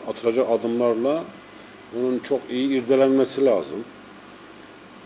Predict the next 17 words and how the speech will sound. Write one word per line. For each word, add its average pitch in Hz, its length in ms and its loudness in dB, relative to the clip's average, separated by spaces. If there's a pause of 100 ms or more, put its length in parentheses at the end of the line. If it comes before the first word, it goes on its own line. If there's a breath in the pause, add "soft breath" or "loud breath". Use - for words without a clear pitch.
(160)
E, 98 240 -2
sadece 127 500 2
başkanlık 127 540 2
süreci 123 440 0 (120)
Türkiye'nin 127 420 -2
meselelerini 120 600 -2
çözer 117 400 2
mi, 107 240 -2 (640)
çözemez 120 540 0
mi? 107 280 0 (760)
Yani 110 240 -2
başkanlık 120 480 0
sistemi 120 560 -2 (200)
ülkenin 120 600 -4
işte, 113 220 -2
e, - 1300 -8
o 110 260 2